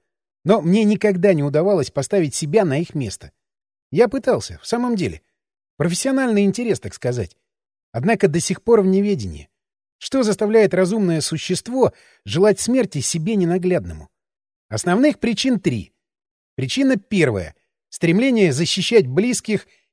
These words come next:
единственно возможным в данных конкретных обстоятельствах способом.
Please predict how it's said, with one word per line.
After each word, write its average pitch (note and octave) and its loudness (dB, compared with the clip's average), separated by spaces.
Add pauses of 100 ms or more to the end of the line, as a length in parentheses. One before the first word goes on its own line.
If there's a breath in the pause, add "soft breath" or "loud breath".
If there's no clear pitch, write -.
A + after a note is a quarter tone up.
единственно F#3+ 0
возможным F#3 2
в - -4
данных F3+ 2
конкретных E3+ -2
обстоятельствах F#3+ 0
способом. F#2 -8